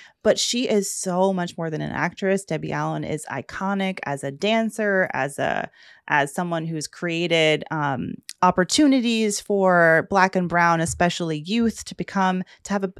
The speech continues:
to, to get a career in dance and to, to, to find their way. And she's a director and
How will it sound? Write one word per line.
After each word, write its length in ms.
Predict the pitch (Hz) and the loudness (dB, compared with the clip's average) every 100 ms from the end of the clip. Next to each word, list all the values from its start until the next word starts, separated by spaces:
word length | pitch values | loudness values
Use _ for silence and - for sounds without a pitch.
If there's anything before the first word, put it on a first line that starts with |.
| - | -4
to, 240 | 208 196 | 0 2
to 160 | - 196 | 2 0
get 180 | 185 208 | 2 2
a 60 | |
career 420 | 208 214 202 202 196 | 2 0 4 4 4
in 120 | 190 | 4
dance 500 | 190 190 185 185 185 | 2 2 2 0 -2
and 160 | 170 | -4
to, 300 | - 165 156 - - - _ | -2 -2 -2 -6 -18 -20 _
to, 260 | - 180 165 | 0 2 2
to 160 | - 175 | 0 0
find 280 | 196 185 | 2 2
their 100 | 185 | 2
way. 260 | 175 175 175 | 2 2 2
And 100 | 170 | 0
she's 160 | 151 135 | -4 -6
a 60 | |
director 800 | - 156 220 226 - 220 208 202 - | -4 -4 -4 -6 -2 2 4 4 2
and 420 | 165 147 147 | -2 -2 -4